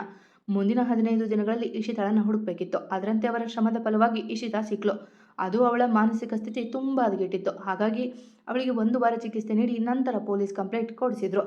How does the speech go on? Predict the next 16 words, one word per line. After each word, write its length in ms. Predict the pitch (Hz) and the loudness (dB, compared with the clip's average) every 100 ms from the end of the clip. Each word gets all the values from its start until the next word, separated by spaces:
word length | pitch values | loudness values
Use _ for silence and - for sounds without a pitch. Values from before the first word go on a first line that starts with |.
| - - _ - | -2 -18 _ -10
ಈಗ 180 | 175 247 220 214 - | -2 0 0 -2 -6
ಅದರ 260 | 269 247 196 | -4 0 0
ಪರಿಣಾಮ. 420 | 202 190 190 190 190 - _ _ _ _ _ _ _ _ _ - | 0 0 -2 -2 -4 -12 _ _ _ _ _ _ _ _ _ -10
"ಅರ್ಥ 260 | 202 - 214 190 - - | -10 -2 0 0 -2 -8
ಆಯ್ತಾ 280 | 175 214 294 | -6 -4 -2
ನಿತಿನ್? 300 | 277 247 - - - _ _ _ - | 0 -2 -4 -12 -20 _ _ _ -8
ಇನ್ಸ್‌ಪೆಕ್ಟರ್ 500 | 214 - 262 233 214 - - | -6 -4 -4 -2 -6 -8 -10
ಎಳ್ಕೊಂಡು 380 | 196 220 226 214 | -8 0 4 4
ಹೋಗಿ" 220 | 214 196 - - | 4 -2 -8 -4
ಎಂದ 200 | 214 226 240 - - | 0 2 0 -6 -18
ಸಮೃದ್ಧ್. 500 | - 254 214 190 180 - - - _ _ - | -10 -2 0 0 -4 -10 -20 -20 _ _ -8
"ಬಿಡಲ್ಲ 280 | 196 208 220 | -2 2 2
ಕಣೋ, 240 | 220 196 202 - | 2 -2 -4 -8
ನಾನ್ 240 | 202 196 196 | -4 -2 -2
ಯಾರನ್ನು 420 | 185 214 233 220 | 0 0 4 4
ಬಿಡಲ್ಲ" 260 | 208 190 | 6 2